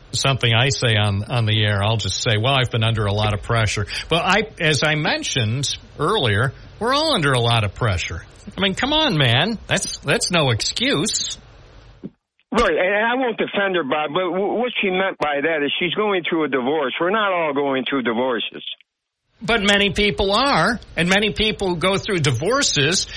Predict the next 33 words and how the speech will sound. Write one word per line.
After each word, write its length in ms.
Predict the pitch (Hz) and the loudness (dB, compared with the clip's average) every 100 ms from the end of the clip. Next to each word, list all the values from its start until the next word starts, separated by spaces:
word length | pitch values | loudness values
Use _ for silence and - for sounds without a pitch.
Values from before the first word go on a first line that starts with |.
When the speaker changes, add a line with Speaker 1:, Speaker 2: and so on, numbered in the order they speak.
| - - | -16 -6
Speaker 1:
or 160 | - 180 | -2 0
other 600 | 208 262 208 131 160 202 - - - - - - - - - | 0 0 2 2 2 -2 -10 -20 -20 -20 -20 -20 -20 -18 -4
times 380 | 175 175 165 - | 2 2 2 2
of, 220 | 151 127 - - | 2 0 -4 -8
of 160 | 151 - | -4 -2
personal 400 | 165 156 - 123 | 0 0 0 -2
crisis 640 | - 143 175 220 143 151 - | 0 2 2 2 -2 -2 0
don't 260 | 147 156 | 0 0
behave 420 | 139 131 165 135 - - | 0 2 2 0 -2 -2
like 240 | 151 139 | 0 0
that 340 | 127 165 202 131 | 2 2 2 0
during 240 | 139 139 | 0 2
a 60 | 117 | 0
performance 600 | - - 156 151 139 - | -4 -2 0 0 0 0
of 100 | 90 | 0
Beetlejuice. 880 | 143 226 156 - 98 123 - - - - - _ _ _ _ _ _ _ _ _ _ _ _ _ _ _ - | 2 2 0 -2 -2 -2 -2 -4 -6 -14 -20 _ _ _ _ _ _ _ _ _ _ _ _ _ _ _ -4
Speaker 2:
Yeah, 300 | 117 127 120 | 0 2 2
well, 360 | 113 110 104 - _ - | 0 0 -2 -8 _ -4
who 140 | 190 | -2
knows 280 | 190 185 151 | 0 0 0
what 100 | 139 | -2
was 180 | 123 117 | 0 -2
in 160 | 123 120 | -2 0
that 200 | 117 98 | 0 -2
vape 320 | 113 135 123 - - | -2 -2 -4 -12 -6
then? 260 | 92 82 - _ _ - _ _ - | -4 -4 -6 _ _ -20 _ _ -6
Who 120 | 135 | -2
knows, 280 | 135 127 98 98 | 0 0 -2 -2
Bob? 280 | 90 85 87 | -2 -2 -2
I 100 | 110 | 0
don't 160 | 120 | 0
know. 200 | 113 87 - _ - | -2 -4 -6 _ -6
Speaker 1:
Well, 360 | 180 131 - | -2 0 0